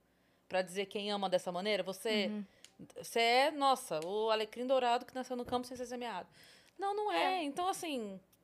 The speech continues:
Speaker 1: olha os, o seu rabinho, né?
Speaker 3: E é importante entender também a Bíblia com inteligência, entendendo que ali nós temos fatores culturais, históricos. Então, por
Speaker 2: Uhum.
Speaker 3: exemplo, você vê o cara da igreja falando que você não pode se separar,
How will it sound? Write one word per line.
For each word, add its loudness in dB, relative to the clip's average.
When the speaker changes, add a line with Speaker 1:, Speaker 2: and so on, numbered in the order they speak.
Speaker 1:
olha 0
os, -10
o -12
seu -8
rabinho, -10
né? -6
Speaker 3:
E -4
é 0
importante 0
entender -2
também 2
a 6
Bíblia -2
com -8
inteligência, 0
entendendo -4
que -8
ali -2
nós -6
temos -10
fatores -8
culturais, 6
históricos. -2
Então, -4
por 0
Speaker 2:
Uhum. 2
Speaker 3:
exemplo, -4
você -4
vê 2
o 4
cara 4
da 0
igreja 0
falando 0
que -14
você -10
não -8
pode -4
se -16
separar, 6